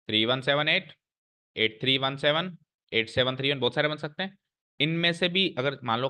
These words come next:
आपको कहीं से हिंट भी मिल जाए कि यही चार नंबर थे, तो भी बहुत सारे कोड्स बन सकते हैं ना। उनमें से भी किसी एक कोड से सूटकेस खुलता है ना, यानी सूटकेस खुलता है तो सीक्वेंस मैटर करता है ना,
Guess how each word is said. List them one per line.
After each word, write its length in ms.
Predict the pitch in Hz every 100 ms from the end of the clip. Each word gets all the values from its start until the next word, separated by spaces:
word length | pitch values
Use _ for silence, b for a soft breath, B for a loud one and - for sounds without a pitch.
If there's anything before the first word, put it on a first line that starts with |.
| 135
आपको 280 | 113 - 135
कहीं 160 | 127
से 80 | 131
हिंट 220 | 120 107
भी 100 | 120
मिल 140 | 127 101
जाए 140 | 110
कि 100 | 123
यही 140 | 117 120
चार 200 | 107 104
नंबर 280 | 101 101 101
थे, 200 | 104 78
तो 360 | _ _ 98
भी 80 | 127
बहुत 200 | 139 143
सारे 160 | 147 147
कोड्स 220 | 147 147
बन 120 | 147
सकते 240 | 151 147 156
हैं 80 |
ना। 100 | 175 196 - - _
उनमें 220 | 123 139 143
से 100 | 160
भी 80 |
किसी 220 | 156 147 123 -
एक 180 | 135 -
कोड 180 | 156 151
से 100 | 151
सूटकेस 380 | 147 147 160 147
खुलता 300 | 143 131 147
है 60 |
ना, 80 | 165 214 _ _ 160
यानी 200 | - 120
सूटकेस 380 | 123 117 151
खुलता 260 | - 139 147
है 60 | 147
तो 60 |
सीक्वेंस 340 | 147 127 147 147
मैटर 200 | 139 147
करता 300 | 151 151 160
है 60 |
ना, 100 | 175